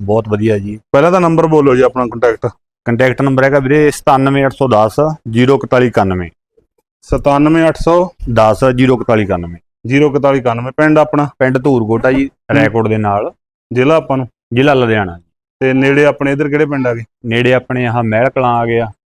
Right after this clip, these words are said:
Speaker 2: ਓਕੇ।
Speaker 1: ਦੱਦਾ ਹੋਰ ਆ ਗਿਆ,
Speaker 2: ਓਕੇ।
Speaker 1: ਜਲਾਲ ਦੀ ਵਾਲ ਆ ਗਿਆ।
Speaker 2: ਓਕੇ, ਕੰਟੈਕਟ ਨੰਬਰ ਬਾਕੀ ਬਾਈ ਦਾ ਸਕਰੀਨ ਤੇ ਵੀ ਚੱਲੀ ਜਾਂਦਾ।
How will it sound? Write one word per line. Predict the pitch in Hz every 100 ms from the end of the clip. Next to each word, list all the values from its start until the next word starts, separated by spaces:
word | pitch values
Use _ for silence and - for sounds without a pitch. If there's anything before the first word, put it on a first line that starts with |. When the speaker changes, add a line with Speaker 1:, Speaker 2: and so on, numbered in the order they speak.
| -
Speaker 2:
ਓਕੇ। | 143 139 123 104 -
Speaker 1:
ਦੱਦਾ | 107 110 131
ਹੋਰ | 131 120
ਆ | 117 117
ਗਿਆ, | 113 110 -
Speaker 2:
ਓਕੇ। | 135 123
Speaker 1:
ਜਲਾਲ | 120 110 110
ਦੀ | 107 107
ਵਾਲ | 104
ਆ | 95
ਗਿਆ। | 95 _ -
Speaker 2:
ਓਕੇ, | 135 131 127
ਕੰਟੈਕਟ | 135 135 135 -
ਨੰਬਰ | 139 135
ਬਾਕੀ | 135 131 135
ਬਾਈ | 131 127
ਦਾ | 123 120
ਸਕਰੀਨ | 110 117 110
ਤੇ | 120
ਵੀ | 120
ਚੱਲੀ | 120 117
ਜਾਂਦਾ। | 117 113